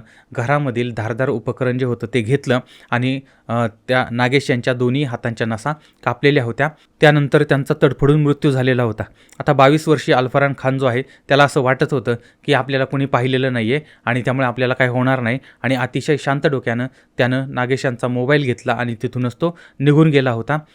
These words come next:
आणि एक मात्र आहे की त्या ठिकाणी त्याचं येणं जाणं सीसीटीव्हीनं कैद केलेलं होतं आणि तेवीस जानेवारी चोवीसला मंगळवारी पोलीस तपास करत अल्फरानच्या घ-, घरापर्यंत पोहोचले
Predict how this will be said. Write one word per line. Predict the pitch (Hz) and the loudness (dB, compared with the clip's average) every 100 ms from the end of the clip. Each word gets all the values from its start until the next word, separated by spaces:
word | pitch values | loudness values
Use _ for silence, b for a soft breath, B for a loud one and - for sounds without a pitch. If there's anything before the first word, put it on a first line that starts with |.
| b - | b -6
आणि | 123 160 170 - - - | -2 -2 -2 -12 -20 -6
एक | 139 156 156 | -4 -2 -2
मात्र | 139 135 | -2 0
आहे | 127 131 | 0 0
की | 143 | -2
त्या | 143 143 | 0 0
ठिकाणी | 147 131 117 120 B B - | 0 -4 -4 -6 B B -6
त्याचं | 123 143 | -2 2
येणं | 131 135 | 2 2
जाणं | 127 120 123 | 2 -2 -4
सीसीटीव्हीनं | - 120 147 131 117 117 127 | -4 -6 -4 -4 -4 -4 -4
कैद | 131 139 139 | -2 -2 -2
केलेलं | 127 120 113 | -2 0 -2
होतं | 107 110 139 b b b | -4 -4 -4 b b b
आणि | 117 123 120 | -4 -4 0
तेवीस | 131 156 | 0 2
जानेवारी | 139 127 117 117 120 | 0 0 -2 -4 -6
चोवीसला | 120 131 123 147 113 101 104 b b - | _ -4 -2 -2 -2 -6 -6 b b -8
मंगळवारी | 117 135 151 127 107 101 b b _ | -4 4 4 4 -4 -10 b b _
पोलीस | 123 131 - | -2 -2 -4
तपास | 131 147 - | -4 -4 -4
करत | 135 123 120 b b - | -4 -4 -6 b b -8
अल्फरानच्या | 123 - 131 127 147 160 b b _ 113 | -4 -2 -4 -2 -4 -4 b b _ -6
घ-, | 117 113 | -2 -2
घरापर्यंत | 110 127 139 139 139 | 0 0 2 0 2
पोहोचले | 143 139 120 135 | 0 0 0 0